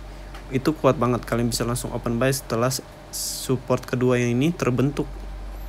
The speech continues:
Jadi, kalian bisa open buy dan take profitnya itu yang di atas ini nih. Nih,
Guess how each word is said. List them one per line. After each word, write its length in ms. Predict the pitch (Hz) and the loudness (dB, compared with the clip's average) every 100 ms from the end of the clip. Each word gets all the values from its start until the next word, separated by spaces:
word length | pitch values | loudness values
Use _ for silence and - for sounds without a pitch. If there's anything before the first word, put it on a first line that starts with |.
| - - - - | -10 -8 -6 0
Jadi, 100 | 120 | 2
kalian 220 | 127 127 | 4 4
bisa 160 | 131 113 | 2 0
open 320 | 117 120 117 | 0 0 2
buy 240 | 120 160 170 - - - - - | 4 2 0 -6 -10 -10 -10 -4
dan 240 | 127 151 | 2 2
take 240 | 165 151 - | 2 0 2
profitnya 480 | 139 135 131 127 135 | 2 2 0 0 0
itu 160 | 160 | 2
yang 160 | 170 147 | 2 2
di 160 | 127 | 2
atas 240 | 117 135 135 | 0 -2 -2
ini 240 | 127 113 | -2 -2
nih. 80 | 113 - - - - - - - - - - - | -6 -8 -14 -16 -16 -18 -18 -16 -16 -14 -12 -6
Nih, 200 | 113 110 | -4 -4